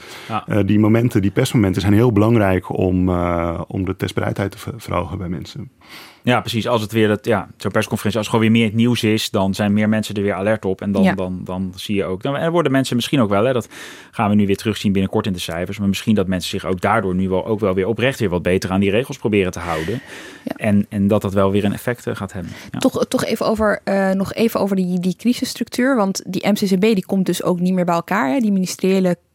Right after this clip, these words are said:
Speaker 3: cris-,
Speaker 1: Mhm.
Speaker 3: die ministeriële commissie crisisbeheersing?
Speaker 1: Ja, helemaal goed.
Speaker 3: Ja, eh, ding, ding, ding. Ehm, die komt niet meer bij elkaar, maar het betekent niet dat ze helemaal gestopt zijn, eh, met overleg. Er is nu een soort ambtelijke structuur, hè? Dat is nog even goed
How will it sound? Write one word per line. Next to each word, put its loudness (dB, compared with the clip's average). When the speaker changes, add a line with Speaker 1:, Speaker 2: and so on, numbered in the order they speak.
Speaker 3:
cris-, 0
Speaker 1:
Mhm. -2
Speaker 3:
die -4
ministeriële 0
commissie 0
crisisbeheersing? -4
Speaker 1:
Ja, 2
helemaal 0
goed. -6
Speaker 3:
Ja, 2
eh, -2
ding, 0
ding, -2
ding. -2
Ehm, 2
die 4
komt 2
niet 4
meer 2
bij 4
elkaar, 0
maar -2
het -4
betekent 0
niet 2
dat -2
ze -4
helemaal 2
gestopt -6
zijn, -2
eh, -4
met 0
overleg. 0
Er 0
is 2
nu 4
een 2
soort -2
ambtelijke 0
structuur, -6
hè? -2
Dat -6
is -8
nog -4
even -4
goed -10